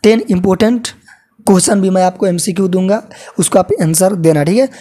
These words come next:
तो आपका exam भी हो जाएगा और <laughs> आपका test भी हो जाएगा और आपसे पता चल जाएगा आप कितना video में सीखे, ठीक है। तो चलिए next बात करें,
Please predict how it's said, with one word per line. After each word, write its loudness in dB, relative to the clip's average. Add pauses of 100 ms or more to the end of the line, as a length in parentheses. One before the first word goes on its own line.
(180)
तो 2
आपका 4
exam 2
भी 4
हो 4
जाएगा 2
और 2
<laughs> -2
आपका 0
test -2
भी 0
हो 2
जाएगा 0
और 2
आपसे -4
पता -2
चल -4
जाएगा 0
आप -6
कितना -2
video -2
में -4
सीखे, -4
ठीक -2
है। -8 (300)
तो -2
चलिए 0
next -6
बात -6
करें, -6